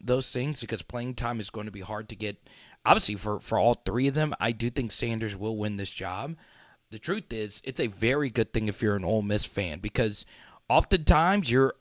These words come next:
only as good as your best backup quarterback,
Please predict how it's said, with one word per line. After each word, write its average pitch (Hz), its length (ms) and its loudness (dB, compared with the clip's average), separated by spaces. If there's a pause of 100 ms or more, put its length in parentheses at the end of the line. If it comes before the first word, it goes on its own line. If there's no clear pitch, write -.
(120)
only 170 420 0
as 113 180 -2
good 131 440 2
as 120 520 0
your 95 300 -10 (100)
best 113 380 0 (140)
backup 104 520 4 (160)
quarterback, 95 640 -10